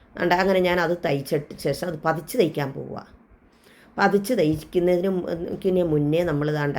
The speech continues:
ഇതേമാതിരി നമ്മൾ താടി മറയ്ക്കാനുള്ള, നമ്മുടെ താടി ഔറത്താണ്, താടി മറയ്ക്കാനുള്ള അത്, കട്ട് പീസ് മൂന്ന് ഇഞ്ച് വെച്ചുള്ള കോൺ മാതിരി വെച്ചേക്കുന്നത്. ദാ ഇങ്ങനെ കൊണ്ട് അത് പതിച്ച് തയ്ച്ചിട്ട് ഇവിടെ കൊണ്ടുവന്നിട്ട് കുത്തി നിർത്തി ഈ തുണി അങ്ങ്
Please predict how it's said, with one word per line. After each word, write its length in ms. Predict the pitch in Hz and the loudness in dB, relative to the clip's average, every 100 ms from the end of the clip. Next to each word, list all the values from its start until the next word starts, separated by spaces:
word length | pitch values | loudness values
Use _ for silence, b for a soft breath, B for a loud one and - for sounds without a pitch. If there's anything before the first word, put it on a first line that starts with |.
| 139 B B B - | -8 B B B -6
ഇതേമാതിരി 500 | 185 214 220 165 165 | 2 4 4 2 0
നമ്മൾ 200 | 170 170 | 0 -2
താടി 380 | 170 170 175 208 | 0 2 2 2
മറയ്ക്കാനുള്ള, 680 | 196 156 151 156 156 151 151 - - - - | 2 -2 -2 -2 -2 -2 -4 -8 -14 -20 -16
നമ്മുടെ 220 | 175 170 175 | -6 -4 -2
താടി 440 | 175 170 190 202 190 | 0 2 2 2 2
ഔറത്താണ്, 560 | 156 156 151 131 139 - B B B B 185 | 0 -2 -4 -8 -8 -12 B B B B 0
താടി 280 | 190 214 | 4 4
മറയ്ക്കാനുള്ള 760 | 220 165 156 170 160 151 147 180 - - | 4 2 -2 -2 -2 -2 -2 -6 -10 -14
അത്, 160 | 156 156 - - - _ - - - - - 170 160 170 | -6 -4 -6 -16 -20 _ -20 -20 -14 -10 -6 -6 -4 -4
കട്ട് 160 | 151 | -2
പീസ് 200 | 170 170 | 0 0
മൂന്ന് 240 | 180 185 190 | 0 2 2
ഇഞ്ച് 200 | 165 170 | 0 0
വെച്ചുള്ള 380 | 147 151 151 151 | -2 -2 -2 -2
കോൺ 360 | 165 160 165 | 2 2 2
മാതിരി 320 | 151 143 143 | 0 0 -2
വെച്ചേക്കുന്നത്. 560 | 147 - 143 - 143 156 | -2 -4 -8 -8 -8 -4
ദാ 120 | 151 151 B B B - | -4 -6 B B B -2
ഇങ്ങനെ 320 | 202 214 214 | 2 4 4
കൊണ്ട് 240 | 175 160 | 4 2
അത് 80 | 175 | 2
പതിച്ച് 300 | 175 180 254 | 0 -2 0
തയ്ച്ചിട്ട് 500 | 214 156 175 147 - | 0 2 0 -2 0
ഇവിടെ 200 | 226 196 | 0 0
കൊണ്ടുവന്നിട്ട് 680 | 214 180 151 151 143 147 - | 0 0 2 0 0 -2 -4
കുത്തി 300 | 214 196 220 | -4 -4 0
നിർത്തി 300 | 170 143 190 | 0 0 -2
ഈ 240 | 165 247 240 | -2 -2 -2
തുണി 180 | 175 160 | 0 2
അങ്ങ് 200 | 165 135 | 2 0